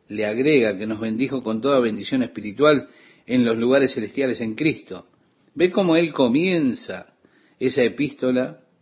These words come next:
de manera bastante similar a esta? Primero él saluda al pueblo, luego gracia y paz a ellos, él reconoce su misión y lo que él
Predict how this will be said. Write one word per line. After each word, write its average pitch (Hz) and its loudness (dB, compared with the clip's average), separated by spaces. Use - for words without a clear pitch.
de 123 -2
manera 135 2
bastante 135 -2
similar 120 -2
a 120 0
esta? 143 -8
Primero 139 6
él 139 4
saluda 170 6
al 160 4
pueblo, 196 4
luego 131 2
gracia 135 2
y 113 -2
paz 143 0
a 135 0
ellos, 180 2
él 165 4
reconoce 135 2
su 120 -6
misión 151 0
y 113 -2
lo 117 0
que 123 2
él 143 -2